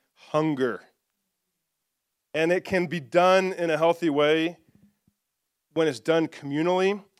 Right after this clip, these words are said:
and under spiritual covering and validated by the Word of God. And if you ever have an encounter that looks different than what we read in here, I'm gonna love you unconditionally,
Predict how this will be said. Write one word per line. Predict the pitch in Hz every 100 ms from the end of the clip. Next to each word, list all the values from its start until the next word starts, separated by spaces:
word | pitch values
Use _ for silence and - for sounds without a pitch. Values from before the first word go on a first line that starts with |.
| -
and | 147 -
under | 175 175 156
spiritual | - - 165 170 160
covering | - 151 147 156 165 160 165 _ _
and | 147 147 147 165 - _ 113
validated | 107 151 160 151 156 156 139
by | 139
the | 131 123
Word | 127 135
of | 123 107
God. | 113 95 85 - _ _ _ _ _ _ _ _ _
And | 139 151
if | 160
you | 160 165
ever | 185 190
have | 190 185
an |
encounter | 170 151 - 160 165 170 170 170 - _
that | 135 151
looks | 165 -
different | 110 156 156 165 160 139
than | 143
what | 147
we | 147
read | 143 139
in | 127
here, | 143 147 147 147 _ _ _ -
I'm | 139
gonna | 151 135
love | 117 131 147 143
you | 151
unconditionally, | 147 135 127 139 139 147 147 151